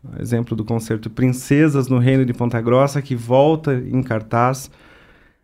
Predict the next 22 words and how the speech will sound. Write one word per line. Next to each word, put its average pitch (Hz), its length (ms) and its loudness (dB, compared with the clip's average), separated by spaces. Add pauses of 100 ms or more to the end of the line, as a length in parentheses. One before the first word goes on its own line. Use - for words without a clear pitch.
(140)
é, 107 680 0 (200)
com 135 180 4
a 131 60 6
Banda 120 220 4
Lira 117 220 2
dos 104 160 -6
Campos. 131 340 -2
Fez 180 280 -2
um 160 220 0 (540)
tremendo 170 640 4
sucesso 123 640 -4
na 113 80 -4
sua 110 180 -6
estreia 117 600 0 (800)
e 107 160 -4
vale 120 400 2
a 120 60 2
pena 120 300 2
esse, - 160 -8 (400)
que - 100 -6
esse 104 140 -6
concerto, 107 600 -6